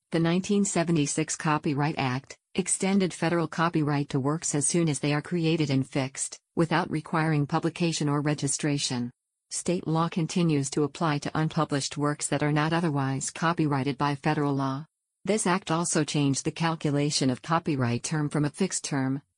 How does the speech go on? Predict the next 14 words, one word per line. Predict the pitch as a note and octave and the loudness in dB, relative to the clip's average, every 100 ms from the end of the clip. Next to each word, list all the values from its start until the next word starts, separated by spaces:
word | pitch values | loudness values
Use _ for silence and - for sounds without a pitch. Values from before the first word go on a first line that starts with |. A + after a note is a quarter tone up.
| F#3 | -2
then | F3+ | 2
a | E3+ | 2
maximum | E3 F3 - F#3 D#3+ | 2 0 0 2 2
of | C#3 | 2
fifty-six | G3+ G3+ F3+ D#3+ E3 D#3 - | 0 0 0 0 -2 -2 -2
years, | D#3 B2+ A#2+ - - _ | 0 0 -2 -6 -8 _
to | - | 0
life | D#3 E3 D#3+ | 2 2 0
of | C#3+ | 0
the | C#3+ - | 0 2
author | D3+ D#3 D3 | 0 0 -2
plus | - D3 - | -2 -4 -2
fifty | E3 D3+ D3 | -4 -2 0
years. | C#3 C3 A#2+ A#2+ - | 0 0 -2 -6 -10